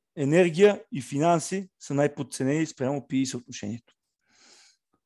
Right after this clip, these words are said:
Разбира се, най-над-, най-, най-надценени ни изглеждат вече сектор, сектор недвижими имоти, а, технологии, а, комунални услуги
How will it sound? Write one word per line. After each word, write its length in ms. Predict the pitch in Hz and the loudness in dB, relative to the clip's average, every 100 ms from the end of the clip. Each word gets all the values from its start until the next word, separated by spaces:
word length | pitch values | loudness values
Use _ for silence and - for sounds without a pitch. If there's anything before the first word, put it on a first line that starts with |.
| _ _ _ 135 | _ _ _ 0
Разбира 300 | 120 180 185 | 4 6 6
се, 340 | - 233 254 180 | 8 6 6 6
най-над-, 400 | 160 170 160 - | 8 8 6 4
най-, 420 | 175 175 170 175 | 2 6 8 8
най-надценени 840 | 175 180 170 - 143 180 208 214 220 | 10 8 8 2 0 4 4 4 2
ни 100 | 151 | -2
изглеждат 420 | 127 156 180 156 | 2 6 6 6
вече 340 | 170 - 156 | 0 0 -2
сектор, 420 | - 180 - 156 131 | 0 -2 -2 -6 -4
сектор 320 | 185 - 139 | -4 -4 -4
недвижими 540 | 131 120 180 208 208 | -4 -2 -2 0 0
имоти, 440 | 202 202 202 208 - _ _ _ _ - | 2 0 0 -6 -6 _ _ _ _ -4
а, 380 | 147 147 147 | 2 4 4
технологии, 800 | 135 135 - 131 190 202 220 208 - _ _ _ _ | 2 -2 -2 4 6 6 4 0 -6 _ _ _ _
а, 60 | 151 143 143 143 139 139 139 139 135 135 131 131 127 127 _ _ - | -6 -2 2 2 2 2 0 0 -2 -2 -2 -2 -4 -8 _ _ -4
комунални 480 | 143 139 175 208 226 | 0 4 6 6 4
услуги 640 | 202 220 190 214 202 202 | 2 -2 0 0 -2 -6